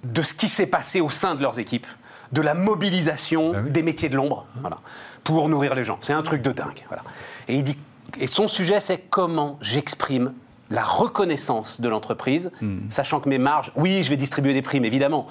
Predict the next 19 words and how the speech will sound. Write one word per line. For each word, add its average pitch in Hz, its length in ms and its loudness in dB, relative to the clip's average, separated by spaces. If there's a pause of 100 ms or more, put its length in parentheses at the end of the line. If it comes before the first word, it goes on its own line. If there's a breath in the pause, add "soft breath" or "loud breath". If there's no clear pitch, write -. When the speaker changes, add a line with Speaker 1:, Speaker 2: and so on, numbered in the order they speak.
Speaker 2:
Hmm. 98 160 -2
Speaker 1:
mais 123 80 2
mes 127 120 2
marges 160 420 2
ne 120 160 2
me 131 120 2
permettent 165 600 0
pas 147 140 2
d'être 120 260 -6
à 131 40 0
la 117 120 4
hauteur 170 600 4
de 104 80 -2
ce 107 80 -6
que 117 80 0
Speaker 2:
Hmm. 120 40 4
Speaker 1:
je 107 80 -4
voudrais 131 280 4
exprimer, 101 460 -4